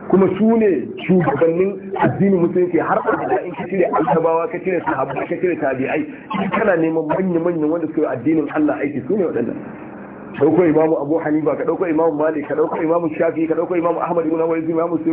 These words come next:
Sufyan al-Thawri, Sufyan al-Thawri, Sufyan ibn Uyayna, da sauran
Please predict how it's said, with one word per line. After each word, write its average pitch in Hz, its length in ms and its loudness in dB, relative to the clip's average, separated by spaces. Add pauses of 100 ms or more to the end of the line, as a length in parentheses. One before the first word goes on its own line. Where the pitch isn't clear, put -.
(200)
Sufyan 156 300 2
al-Thawri, 156 440 0 (260)
Sufyan 160 260 4
al-Thawri, 170 560 2
Sufyan 165 300 2
ibn 170 140 0
Uyayna, 160 440 2 (220)
da 170 180 6
sauran 226 360 4